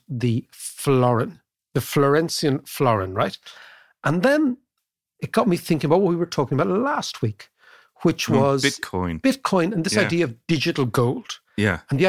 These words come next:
Speaker 1: idea that the Bitcoiners and the cryptocurrencyers and all these people think digital gold is a really good thing. So they say it's digital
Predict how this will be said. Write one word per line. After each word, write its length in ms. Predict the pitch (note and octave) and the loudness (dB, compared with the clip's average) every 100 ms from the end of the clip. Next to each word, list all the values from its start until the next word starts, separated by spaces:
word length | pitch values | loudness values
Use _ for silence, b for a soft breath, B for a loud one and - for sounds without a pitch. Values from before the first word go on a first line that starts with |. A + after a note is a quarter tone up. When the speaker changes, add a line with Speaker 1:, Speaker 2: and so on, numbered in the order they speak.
| F3 | 2
Speaker 1:
idea 200 | A#3+ A#3+ | 0 0
that 160 | F#3+ _ _ _ _ _ - | -2 _ _ _ _ _ -8
the 100 | C3+ | 0
Bitcoiners 800 | A#3+ - - D#3+ C#3+ D3+ D#3 C3+ | 2 2 0 2 2 2 0 -2
and 80 | |
the 60 | A2+ - | -4 2
cryptocurrencyers 1040 | G#3+ G#3+ F#3 - D3 C#3+ - C#3+ C#3+ C#3+ C3 | 2 2 -2 2 2 2 0 2 2 2 2
and 80 | A#2+ | 2
all 100 | A3+ | 2
these 160 | B3+ | 2
people 280 | A3 G3+ E3 B B B | 0 0 0 B B B
think 240 | G#3+ - _ | 0 0 _
digital 360 | F3 D3+ A3 G#3+ | -4 -2 -2 -2
gold 380 | D3 D3 C3+ C3+ | 0 0 2 2
is 100 | F3 | 2
a 60 | |
really 280 | D#3+ E3 C#3+ | 2 0 -2
good 200 | B2+ A#2 | -2 -4
thing. 220 | - A#2+ - _ _ _ | -4 -6 -8 _ _ _
So 180 | - - | -6 0
they 100 | E3 | 2
say 160 | - - B B | 2 -2 B B
it's 120 | - | -10
digital 520 | - A#3+ A#3+ A3 D#3+ | 0 0 2 2 0